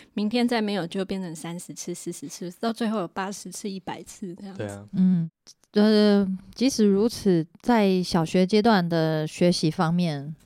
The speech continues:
Speaker 3: 功课的表现什么的，
Speaker 2: 功课表现哦。
Speaker 3: 还如何？状况如何？
Speaker 2: 功课表现我记得蛮差的。
Speaker 3: 嗯。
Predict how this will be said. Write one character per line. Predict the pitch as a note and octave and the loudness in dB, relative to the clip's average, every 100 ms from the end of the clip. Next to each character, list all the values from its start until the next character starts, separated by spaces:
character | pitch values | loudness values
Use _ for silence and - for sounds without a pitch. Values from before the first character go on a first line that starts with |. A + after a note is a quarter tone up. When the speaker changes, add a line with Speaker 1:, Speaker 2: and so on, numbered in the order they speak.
| _ | _
Speaker 3:
功 | - F#3+ | -2 -2
课 | G3+ G#3 | 2 2
的 | D#3+ | 0
表 | C#3 C3+ C#3+ | -2 -4 -4
现 | - F3+ C#3 B2 C#3+ | -2 -2 -4 -10 -14
什 | - D#2 | -10 -10
么 | C#3 | -8
的， | C#3+ A#2+ C#3 | -8 -8 -6
Speaker 2:
功 | D#3+ E3 | -4 -4
课 | F3 F3 C3+ | -2 -2 0
表 | D#3 D#3+ | 0 0
现 | F3 B2+ A2 | 0 0 -2
哦。 | G#2+ | -12
Speaker 3:
还 | A2 - - - - | -14 -20 -20 -20 -2
如 | F3+ F3+ | 2 4
何？ | F3+ C#3+ D3+ - _ _ - | 4 0 -2 -6 _ _ -2
状 | F#3 F3+ | 0 2
况 | F#3 | 2
如 | D#3 | 4
何？ | |
Speaker 2:
功 | |
课 | C#3 | 2
表 | D#3+ | 2
现 | C#3+ | 0
我 | B2+ | 0
记 | B2+ | -2
得 | A#2 G#2+ | -4 -6
蛮 | G2+ G2+ | -10 -12
差 | A2 G#2 G#2 | -12 -12 -12
的。 | A2 B2 _ F#3+ | -16 -20 _ -10
Speaker 3:
嗯。 | F#3+ E3+ C#3+ D3+ | -6 -6 -6 -10